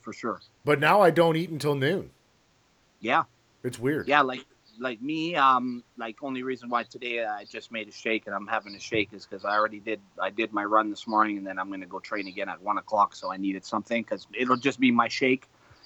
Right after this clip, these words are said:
Speaker 1: until one o'clock, and then after that, then I'll have my meal. But, um, yeah, no, you know, the, the intermittent fasting, it, it's, people don't understand the concept, they have to really actually go and, like, read about it, and, and it will actually tell you what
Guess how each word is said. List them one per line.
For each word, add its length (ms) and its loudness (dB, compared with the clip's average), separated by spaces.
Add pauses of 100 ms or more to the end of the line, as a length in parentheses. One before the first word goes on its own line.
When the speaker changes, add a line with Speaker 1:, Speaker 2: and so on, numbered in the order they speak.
Speaker 1:
until 360 4
one 140 6
o'clock, 380 4
and 100 -8
then 140 -8
after 300 -2
that, 220 -4
then 140 -6
I'll 80 -4
have 220 -8
my 160 -8
meal. 360 -8 (600)
But, 200 4
um, 380 -4
yeah, 240 6
no, 180 2
you 140 0
know, 160 0
the, 320 -2
the 140 -6
intermittent 520 -4
fasting, 500 -2
it, 200 -4
it's, 380 -10 (1080)
people 520 4 (260)
don't 160 4
understand 640 0
the 60 -4
concept, 440 0
they 100 0
have 160 2
to 100 -6
really 220 0
actually 260 -2
go 340 -2
and, 140 -6
like, 200 -8 (240)
read 220 -2
about 300 4
it, 160 -6
and, 280 -10
and 160 -12
it 240 -12
will 220 2
actually 320 -2
tell 240 -2
you 200 0
what 180 -2